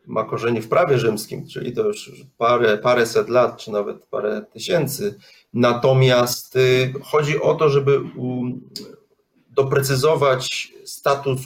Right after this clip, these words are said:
ubezpieczeń społecznych w kontekście umowy o dzieło, bo to rzeczywiście jest jedna z niewielu obecnie umów, gdzie świadczona jest szeroko rozumiana praca,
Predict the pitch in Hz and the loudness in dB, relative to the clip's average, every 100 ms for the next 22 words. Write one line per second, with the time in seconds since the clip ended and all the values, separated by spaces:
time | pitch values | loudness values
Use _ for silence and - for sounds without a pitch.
0 | - 135 131 143 139 131 - 127 123 123 | -4 -2 -2 0 0 0 0 -2 0 -4
1 | 120 127 117 113 - 117 117 117 113 107 | -4 -6 -6 -8 -8 -8 0 2 4 2
2 | 104 117 110 98 95 113 120 120 135 165 | 2 -2 2 2 2 -2 -4 -4 -4 -4
3 | 165 139 131 131 _ _ _ 135 135 131 | 0 0 0 -4 _ _ _ 0 2 2
4 | 135 127 147 135 123 131 - 131 131 147 | 4 4 4 4 4 0 -2 -4 -4 -4
5 | 139 127 147 151 - _ _ - 131 131 | 0 2 0 -4 -16 _ _ -8 -4 0
6 | 135 135 139 135 131 123 - - - 131 | 0 0 2 2 2 0 -10 -12 -2 2
7 | 135 135 123 123 123 117 113 113 107 - | 2 0 0 -2 -2 -2 -2 -2 0 0
8 | 180 170 | 0 -2